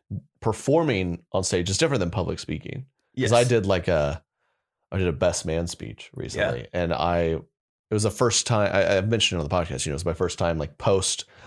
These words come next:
Speaker 1: I've been doing a lot of, like, performing and kind of comedy on stage where I was like, "Oh,
Speaker 2: People
Speaker 1: I
Speaker 2: are
Speaker 1: sh-,
Speaker 2: expecting
Speaker 1: this should
Speaker 2: this.
Speaker 1: be chill now," but I was, like,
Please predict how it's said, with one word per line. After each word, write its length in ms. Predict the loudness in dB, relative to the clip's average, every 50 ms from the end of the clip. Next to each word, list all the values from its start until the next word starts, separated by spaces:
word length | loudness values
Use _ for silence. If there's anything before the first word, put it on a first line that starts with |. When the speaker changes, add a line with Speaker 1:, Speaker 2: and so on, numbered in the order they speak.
| -8 -2 -2
Speaker 1:
I've 100 | 0 2
been 140 | 2 2
doing 200 | 2 2 2 2
a 40 | 2
lot 180 | 2 2 2 2
of, 80 | 0
like, 160 | -2 -4 -6 -4
performing 540 | -4 -4 -2 0 0 0 2 0 0 -2
and 100 | -2 -2
kind 160 | -2 -2 -2 -2
of 220 | -4 -6 -8 -14 -20 -20 -20 -20 -20 -20 -20 -12 -4
comedy 300 | 0 2 2 2 2 2
on 120 | 0 0 0
stage 440 | 0 2 4 4 4 4 2 0
where 240 | 0 0 2 2 2
I 40 | 2
was 140 | 0 0 -2
like, 220 | -4 -4 -6 -12 _ _ _ _ _ _ _ _ _ _ _ -6
"Oh, 40 | -2
Speaker 2:
People 120 | 0 0
Speaker 1:
I 20 |
Speaker 2:
are 20 | 0
Speaker 1:
sh-, 40 | 0
Speaker 2:
expecting 340 | 0 0 0 0 2 2
Speaker 1:
this 80 | 0 2
should 80 | 2 0 0
Speaker 2:
this. 40 | -2
Speaker 1:
be 80 | -2
chill 320 | -2 0 0 0 0 0 0
now," 220 | 0 -2 -2 -2
but 180 | 0 -2 -2 0
I 80 | -2
was, 160 | -4 -4 -6
like, 220 | -6 -8 -10 -12